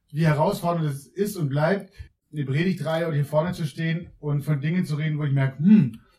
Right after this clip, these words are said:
wie sieht es eigentlich bei mir aus? Lebe ich das? Mache ich da einen Unterschied? Wie kann das anders oder, oder besser werden?"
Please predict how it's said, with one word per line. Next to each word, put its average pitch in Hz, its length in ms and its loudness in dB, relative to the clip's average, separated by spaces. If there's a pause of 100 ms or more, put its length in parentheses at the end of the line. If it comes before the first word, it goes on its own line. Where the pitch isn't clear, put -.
(140)
wie 135 80 -4
sieht 220 200 -6
es 180 120 -4
eigentlich 170 340 -4
bei 147 120 0
mir 151 300 2
aus? 143 300 -6 (280)
Lebe 147 320 -2
ich 160 100 -4
das? 190 400 -4 (240)
Mache 135 200 -10
ich 156 100 -8
da 180 100 0
einen 185 100 -2
Unterschied? 180 680 -2 (520)
Wie 156 240 0
kann 175 240 0
das 175 340 -4
anders 180 420 0
oder, 151 520 -2
oder 135 240 -4
besser 139 360 -4
werden?" 110 440 -12